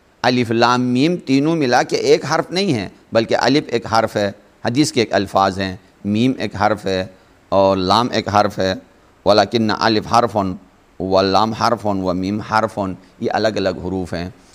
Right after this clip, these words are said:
ناظرین محترم، آپ نے ملاحظہ فرمایا کہ قرآن میں وہ کیا شے ہے کہ جو انسان کو ضرورت ہو اور اس کے اندر میسر نہ ہو۔ آئیے دل کی آنکھیں کھول کر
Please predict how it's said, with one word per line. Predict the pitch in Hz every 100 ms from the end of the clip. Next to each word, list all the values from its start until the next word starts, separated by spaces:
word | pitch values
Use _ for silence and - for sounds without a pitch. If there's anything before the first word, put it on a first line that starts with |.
| -
ناظرین | 120 127 135
محترم، | 117 113 98 117 98 - - -
آپ | 104
نے | 127
ملاحظہ | 110 104 101 110 101
فرمایا | 98 101 104 95 92 - _ _ -
کہ | 127 120 113 107 - - _ -
قرآن | 113 - 113 123
میں | 120 110 107 92 -
وہ | 90 110
کیا | 110 123 135
شے | 131 - 151 170 147
ہے | 127 110 - - _ _
کہ | -
جو | 110
انسان | 110 117 113 117 120
کو | 120
ضرورت | 104 104 110 107 110
ہو | 95 98 113 104 -
اور | - 107
اس | 98 -
کے | 113
اندر | 95 101
میسر | 101 95 92 90 - 92 90 -
نہ | 98
ہو۔ | 98 90 90 87 - - _ _
آئیے | 123 160 165
دل | 135 156
کی | 156
آنکھیں | 107 117 127
کھول | 131 110 117
کر | 113 104